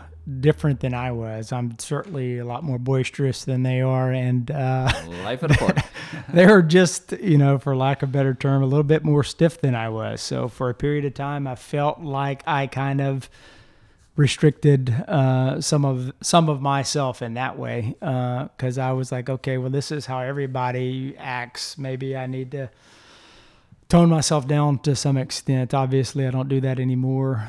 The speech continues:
Speaker 1: Um, and, you know, it's, that was the impression that I thought I needed to do, at least for a short period of time.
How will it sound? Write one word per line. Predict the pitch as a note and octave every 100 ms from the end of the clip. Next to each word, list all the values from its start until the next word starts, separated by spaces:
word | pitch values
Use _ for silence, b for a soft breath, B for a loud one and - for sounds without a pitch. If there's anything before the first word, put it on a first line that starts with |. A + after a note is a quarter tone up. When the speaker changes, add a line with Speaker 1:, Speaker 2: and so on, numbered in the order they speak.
| D3+
Speaker 1:
Um, | F#3+ C3 B2+ B2+ B2+ C3 C3 - _ _ _ _ -
and, | - E3 C#3+ D3 D3 B2 - - _ _ _ -
you | D#3+
know, | C3 C3
it's, | C3+ - -
that | D3+ E3
was | D3 C#3
the | C#3+
impression | C#3 B2+ D3 C#3+ D#3
that | C3+ C3
I | B2
thought | - C#3
I | B2+
needed | B2+ B2+ B2 A#2+
to | B2
do, | B2 C3 C3
at | D3
least | F#3
for | - C#3 B2+
a | B2+ - _
short | - B2 -
period | A#2 A2+
of |
time. | A2 B2 A#2+